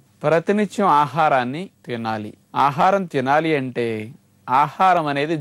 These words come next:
జీవుల వద్దకు రాదు, ఆహారం వద్దకే జీవులు ప్రయాణించాలి. ఆ ప్రయాణించటమే శారీరక శ్రమ లేదా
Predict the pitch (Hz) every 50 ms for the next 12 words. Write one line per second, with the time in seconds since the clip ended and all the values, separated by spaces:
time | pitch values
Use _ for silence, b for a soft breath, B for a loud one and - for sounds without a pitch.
0 | 123 113 123 147 160 180 175 160 135 120 117 113 113 113 139 135 - 131 110 104
1 | 101 104 107 113 - _ _ _ _ _ _ _ _ _ _ _ _ _ b b
2 | b b b b b b _ _ _ _ 123 120 120 131 127 131 151 156 160 160
3 | 160 151 147 147 143 143 143 170 165 - 196 208 202 165 139 139 139 151 156 170
4 | 185 180 180 _ - 120 113 113 117 131 147 143 123 113 104 - - - 104 98
5 | 92 - _ _ _ _ _ _ _ _ _ _ _ _ _ _ _ _ b b
6 | b b b b b b b b b _ - 113 117 113 107 - - 123 117 120
7 | 117 131 156 180 190 170 165 147 - 156 - 143 123 120 117 113 110 107 110 110
8 | b b b b _ - - 135 127 127 131 135 147 147 143 147 - 135 120 -
9 | - - - - 113 113 110 113 117 120 135 147 b b b b b b b b
10 | - 123 123 123 123 143 139